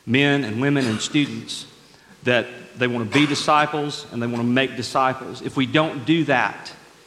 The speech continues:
if we don't do it the way that Jesus told us to do it, we will fail. Uh, we have to do this the way that, that Jesus told us to do it. And so it's not about me making a name for myself or,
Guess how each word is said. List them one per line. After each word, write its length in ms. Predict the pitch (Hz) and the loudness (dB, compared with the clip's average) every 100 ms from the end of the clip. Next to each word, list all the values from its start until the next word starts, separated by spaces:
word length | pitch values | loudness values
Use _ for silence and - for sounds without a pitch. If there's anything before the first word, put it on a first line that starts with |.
| - | -10
if 100 | 123 | -2
we 100 | 127 | 2
don't 260 | 151 123 | 2 2
do 160 | 117 151 | 2 2
it 100 | 160 | 2
the 100 | 143 | -4
way 500 | 120 135 135 135 127 - - - | 0 2 2 0 -2 -10 -20 -6
that 160 | 127 123 - | 0 0 -2
Jesus 640 | 101 107 160 160 156 143 - | -6 0 2 2 -2 -2 -4
told 400 | - 156 143 135 | -2 0 0 2
us 220 | 127 117 | 2 0
to 140 | - 123 | -4 -6
do 280 | 107 131 | 0 0
it, 260 | 113 - - - - - - | 0 -6 -16 -20 -20 -20 -12
we 240 | 113 135 | 0 2
will 480 | 123 113 147 127 113 | 2 2 4 4 0
fail. 560 | 107 - - 127 104 95 - - - - 202 - - | -4 -6 0 2 2 -4 -12 -20 -20 -20 -20 -20 -6
Uh, 160 | 117 113 | -4 -2
we 100 | 120 | -2
have 320 | 143 147 - | 2 0 0
to 60 | 135 | -2
do 140 | 147 | -2
this 220 | 127 123 | 0 -4
the 100 | - | -6
way 300 | 117 131 127 | -2 0 0
that, 200 | 110 - | -2 -4
that 100 | 127 | -6
Jesus 420 | 104 131 131 131 | -2 0 0 -4
told 260 | - 131 113 | -2 -2 -2
us 80 | 110 | -6
to 100 | - | -6
do 180 | 110 127 | 0 0
it. 120 | 101 - - - - - - | -2 -8 -20 -20 -20 -20 -12
And 100 | 123 | -8
so 200 | - 143 | 0 2
it's 120 | 131 | 2
not 220 | 147 151 160 | 4 4 4
about 580 | 156 156 151 - - | 4 4 4 -2 -8
me 220 | 127 151 151 | 0 2 4
making 360 | 151 147 147 | 2 0 -2
a 40 | 139 | 0
name 240 | 147 147 | 2 0
for 140 | 143 | -2
myself 760 | 127 147 147 - 147 156 151 147 | 0 2 2 0 2 2 2 0
or, 200 | 117 110 | -4 -4